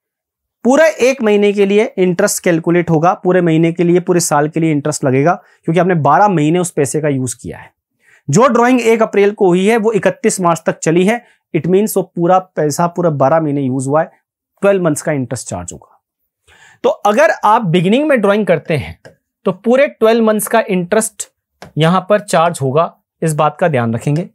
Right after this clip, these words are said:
राइट? अब सपोज अगर आप ड्राइंग करते हैं mid of every month, तो मिड का मतलब क्या है कि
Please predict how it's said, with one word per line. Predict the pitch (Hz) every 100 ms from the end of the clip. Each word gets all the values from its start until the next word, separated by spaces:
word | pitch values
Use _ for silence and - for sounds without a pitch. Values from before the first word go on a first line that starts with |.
| _ _ _ _ _ _ _ - - _ _ _ _ _ _ _ -
राइट? | 151 202 - _ _ _ _ _ _
अब | 240
सपोज | - 226 285 311
अगर | 254 220 214 285
आप | - 202 220
ड्राइंग | 170 208 240
करते | 202 160 196
हैं | 131 98 _ _ _ _ _ _ _ _ _ _ _ _ _ _ 147
mid | 165 277 294
of | 269 262
every | 202 175 170
month, | 120 90 - - -
तो |
मिड | 190 185 233
का | 269 277
मतलब | 247 233 220
क्या | 202 160
है | 170 220 _ _ _ _ _ _ -
कि | 226